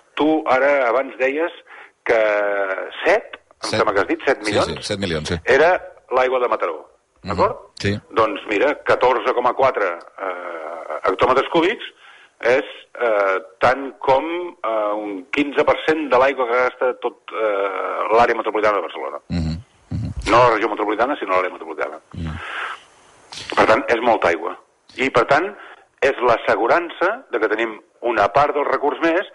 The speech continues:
Speaker 1: Això també ens ajuda a estirar menys dels embassaments de, de la conca del Ter i que, per tant, l'aigua del Ter se, es quedi a la conca del Ter en la major proporció possible,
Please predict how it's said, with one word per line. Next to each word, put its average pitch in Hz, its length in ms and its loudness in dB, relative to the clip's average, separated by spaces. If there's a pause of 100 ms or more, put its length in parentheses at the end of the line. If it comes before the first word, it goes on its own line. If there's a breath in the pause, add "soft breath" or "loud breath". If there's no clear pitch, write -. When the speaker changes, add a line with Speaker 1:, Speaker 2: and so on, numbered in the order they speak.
(280 soft breath)
Speaker 1:
Això 117 200 -2
també 127 160 0
ens 113 100 -4
ajuda 120 340 2 (320 loud breath)
a - 80 2
estirar 113 360 0
menys 139 280 -2
dels 110 160 2
embassaments 107 460 -2 (340)
de, 107 260 4
de 104 140 4
la 98 80 2
conca 113 240 0
del 104 160 4
Ter 196 320 0 (320 soft breath)
i 117 80 -18
que, 123 120 0
per 107 140 0
tant, 113 160 2
l'aigua 104 280 2
del 101 100 0
Ter 107 260 0 (380 loud breath)
se, 127 80 0 (240)
es - 160 -8
quedi 135 300 0 (120)
a 101 100 2
la 98 80 4
conca 117 320 0
del 104 120 2
Ter 123 140 2 (240)
en 104 160 -4
la 101 80 2
major 101 280 2
proporció 113 360 -6
possible, 147 420 0